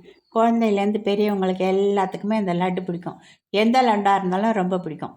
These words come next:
இன்னைக்கு நம்ம வந்து மாம்பழத்துல லட்டு செய்ய போறோம். வாங்க, அது எப்படி செய்யலாம்னு பார்க்கலாம். அஸ்ஸலாமு அலைக்கும் ஃப்ரெண்ட், welcome to அனாமிகா சமையல். நான் இப்போ ஒரு நீலம் மாம்பழம் எடுத்திருக்கேன்.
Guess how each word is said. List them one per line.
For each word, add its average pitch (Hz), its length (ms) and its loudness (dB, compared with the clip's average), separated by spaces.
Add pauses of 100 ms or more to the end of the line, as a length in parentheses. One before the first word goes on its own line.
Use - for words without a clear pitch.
இன்னைக்கு 214 340 -4
நம்ம 185 180 -2
வந்து 190 200 -2 (420)
மாம்பழத்துல 196 840 0
லட்டு 175 260 -2
செய்ய 185 220 -4
போறோம். 180 320 -4 (460)
வாங்க, 190 300 2
அது 180 160 2
எப்படி 175 180 -2
செய்யலாம்னு 185 380 -2
பார்க்கலாம். 175 440 -2 (400)
அஸ்ஸலாமு 254 500 0
அலைக்கும் 185 300 -2
ஃப்ரெண்ட், 185 240 -4 (340)
welcome 233 420 0
to 240 100 0
அனாமிகா 202 600 2
சமையல். 170 400 -2 (420)
நான் 202 200 0
இப்போ 196 220 -4
ஒரு 277 180 0
நீலம் 240 420 2
மாம்பழம் 180 400 0
எடுத்திருக்கேன். 170 520 -4